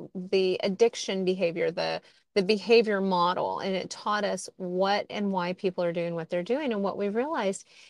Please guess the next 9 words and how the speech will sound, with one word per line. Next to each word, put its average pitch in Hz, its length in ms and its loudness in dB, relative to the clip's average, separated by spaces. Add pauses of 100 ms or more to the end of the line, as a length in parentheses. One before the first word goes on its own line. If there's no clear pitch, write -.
(220)
is 220 200 2
that 220 200 6
it's 226 180 4
actually 269 420 -2
this 202 260 0
loop 185 640 4 (500)
of 196 240 4
repeating 190 680 0
itself 175 480 -4